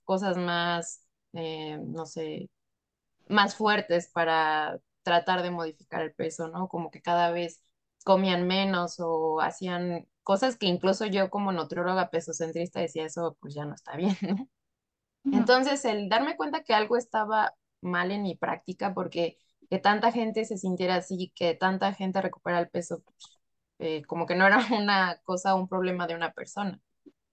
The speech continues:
Speaker 1: Entonces, en ese momento dije, "Debe ser psicología de la alimentación y debe de ser por ahí que la pers-, las personas recuperan el peso". Entonces, empecé a estudiar psicología de la alimentación y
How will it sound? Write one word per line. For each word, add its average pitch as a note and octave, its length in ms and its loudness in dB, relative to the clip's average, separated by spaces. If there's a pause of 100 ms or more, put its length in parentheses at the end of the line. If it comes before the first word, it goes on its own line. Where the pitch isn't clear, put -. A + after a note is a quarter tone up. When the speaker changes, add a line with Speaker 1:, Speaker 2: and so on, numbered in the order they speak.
(140)
Speaker 1:
Entonces, G#3 340 2
en A3 60 4
ese A#3+ 160 4
momento G#3 400 0
dije, G#3 380 -4 (200)
"Debe E4+ 220 2
ser C4+ 180 0
psicología G3+ 580 2
de G3+ 60 2
la G3+ 100 2
alimentación F3+ 840 -2
y B3 80 0
debe G3 200 0
de G3 140 -4
ser F3+ 240 -10
por F3+ 180 -2
ahí G3 240 -2
que F#3 280 -4
la - 180 -6
pers-, - 240 -16
las E3+ 180 -4
personas E3+ 440 -6
recuperan E3+ 400 -4
el F3+ 120 -4
peso". D4 320 0 (460)
Entonces, G#3 340 -2
empecé G3 280 2
a G#3 40 0
estudiar G3+ 380 0
psicología E3+ 540 -4
de D#3+ 80 -2
la D#3 100 -4
alimentación F#3+ 760 -4 (720)
y G3+ 800 2